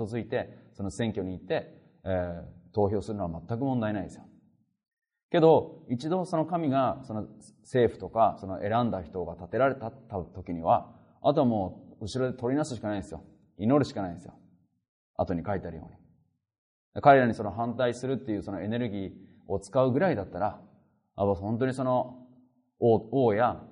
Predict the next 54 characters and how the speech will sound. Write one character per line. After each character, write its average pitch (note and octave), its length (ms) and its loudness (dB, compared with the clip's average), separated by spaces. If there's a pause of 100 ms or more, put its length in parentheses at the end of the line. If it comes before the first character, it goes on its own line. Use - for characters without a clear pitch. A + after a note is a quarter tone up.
(120)
上 A2 140 0
に A2+ 80 0
立 A2 160 -4
て A#2 80 0
ら A2+ 80 2
れ A2 60 0
た G2 100 -4
人 - 100 -12
た G2 100 -4
ち - 100 -12
の F#2 100 -8
た F#2 100 -8
め F#2 120 -8
に E2+ 120 -12 (200)
取 G2+ 140 -2
り A2 40 2
な A#2+ 80 2
し A#2+ 60 -8
て G2 80 -8
祈 A2+ 200 -2
る E3 80 -2
と - 80 -6
い G#2+ 40 -2
う - 20 -6
こ G#2 100 -8
と A2 100 -6
が、 C#3 200 -2 (320)
教 G2 120 -2
会 G2 140 -6
に F#2+ 60 -8
と A2 80 -6
っ - 20 -14
て F#2+ 120 -8
は F#2+ 80 -6
と - 100 -16
て - 80 -14
も G#2 120 -6
必 G2+ 200 -14
要 G2 80 -6
な G2+ 80 -6
こ F#2+ 100 -10
と G2+ 80 -8
で - 140 -14
す。 - 160 -20 (1000)
で、 C3 120 12
何 F3+ 240 10
を C#3 80 6
祈 A#2 140 2
る A2 100 0
か F#2 100 -2
で E2 80 -6
す - 80 -14
け G2+ 60 -10
ど、 - 340 -2